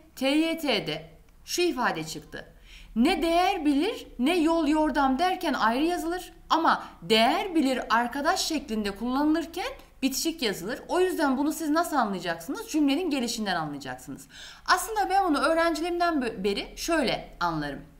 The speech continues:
Eğer bakın sevmek fiiline gelmiş, delmek fiiline gelmiş, incitmek fiiline gelmiş, bilmek fiiline gelmiş. Eğer, e, sıfat fiil ekleri ikinci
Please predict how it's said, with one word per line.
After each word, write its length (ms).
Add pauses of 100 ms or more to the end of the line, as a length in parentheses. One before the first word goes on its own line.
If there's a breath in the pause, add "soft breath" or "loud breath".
(480)
Eğer 380 (380 loud breath)
bakın 200
sevmek 560
fiiline 460
gelmiş, 720 (540 loud breath)
delmek 600
fiiline 420
gelmiş, 640 (460 loud breath)
incitmek 640
fiiline 440
gelmiş, 560
bilmek 420
fiiline 420
gelmiş. 480 (140)
Eğer, 360 (400 loud breath)
e, 300
sıfat 440
fiil 180
ekleri 640 (340)
ikinci 600